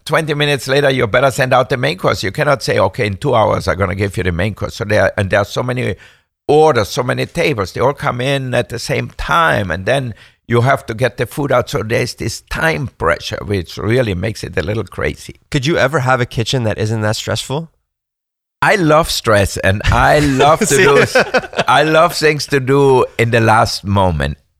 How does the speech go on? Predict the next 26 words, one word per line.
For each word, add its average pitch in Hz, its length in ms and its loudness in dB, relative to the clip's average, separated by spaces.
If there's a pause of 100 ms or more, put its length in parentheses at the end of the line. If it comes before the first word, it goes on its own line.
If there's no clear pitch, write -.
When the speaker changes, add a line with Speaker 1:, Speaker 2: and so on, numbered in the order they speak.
(120)
Speaker 1:
I 165 360 2
don't 170 280 0
want 139 280 -2
to 143 100 0
have 123 240 0
too 131 100 -4
much 117 280 -2
structure - 600 -2 (800)
because 131 760 0 (600)
it 120 280 -2
inhibits 147 600 0
innovation. 113 880 -2 (160)
It 120 220 0
ge-, - 180 -4
it, 92 280 -4
you 110 140 0
get 113 180 -2
stuck. - 520 -6 (400)
So 151 160 0
I 151 100 4
think 147 260 -4
to 147 100 0
find 147 480 -2
the 123 140 0
right 135 440 0 (240)
medium 107 600 -2